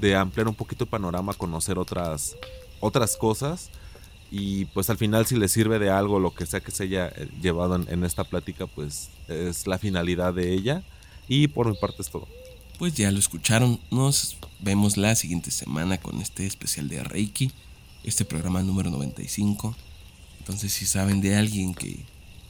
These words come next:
Speaker 2: que le interese este tema, pues compartan el programa de una vez para que estén pendientes, sepan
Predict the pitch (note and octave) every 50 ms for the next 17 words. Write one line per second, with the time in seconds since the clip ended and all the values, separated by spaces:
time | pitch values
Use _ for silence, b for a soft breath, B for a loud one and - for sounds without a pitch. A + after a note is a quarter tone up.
0 | - - - - G2+ G2+ G#2 G2+ G2+ - G2+ G#2+ G#2 - - G#2 - - - -
1 | - A2 A2 A#2+ B2 A#2+ B2 - - - - - D#2+ D#2+ - - F#2+ G2 G2+ -
2 | - F#2+ F#2 E2 D#2+ D2+ C2 D#2 F2 F#2+ F#2+ G2 F#2 F#2 F#2 F#2+ F#2+ F#2 F#2 A2
3 | C3+ C3+ - - E2+ C2+ - - - C2 A#1+ - - - - - - - - -
4 | - G2+ G2+ - G#2+ G2 F#2+ - G2 G2 G2 A2 B2+ C#3 C#3+ - - D3 D3 D3
5 | - - - - - - - - - - - - - - G2+ G2+ - - F2+ -